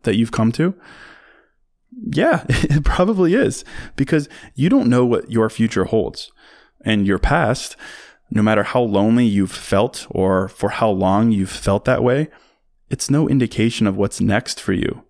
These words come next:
And you get to choose what your assumption of the future is, what your hope is, what your sense of worth is. So just for a moment, I say choose to expect that your exit on the highway is coming up.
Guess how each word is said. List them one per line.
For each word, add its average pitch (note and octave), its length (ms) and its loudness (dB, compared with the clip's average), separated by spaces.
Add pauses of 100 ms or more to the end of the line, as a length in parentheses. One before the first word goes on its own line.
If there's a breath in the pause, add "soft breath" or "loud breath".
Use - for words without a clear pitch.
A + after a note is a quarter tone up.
(500 loud breath)
And A2 140 2
you B2 160 4
get D3+ 200 -2
to B2+ 100 -2
choose G2+ 540 0
what G#2 180 0
your G2+ 160 2
assumption G2+ 480 -2
of G2 120 0
the G#2 80 -2
future - 400 -2
is, - 340 -6 (240)
what F2+ 220 -2
your A2 140 2
hope D3 300 -2
is, - 260 -6
what - 120 -2
your G#2 80 -2
sense G#2+ 260 0
of A2 120 -2
worth A#2 280 -2
is. - 360 -6 (720 loud breath)
So - 160 -4
just A3+ 180 -4
for F3 120 2
a B2 60 2
moment, A#2+ 340 2
I G#2+ 60 0
say A#2+ 200 -2
choose C3+ 520 0
to B2+ 160 0
expect - 640 -4 (200)
that - 260 -2
your A#2 240 2
exit - 400 -2 (140)
on G#2 140 -2
the A#2 80 2
highway G#2+ 520 0
is - 100 -8
coming B2+ 280 0
up. - 280 -6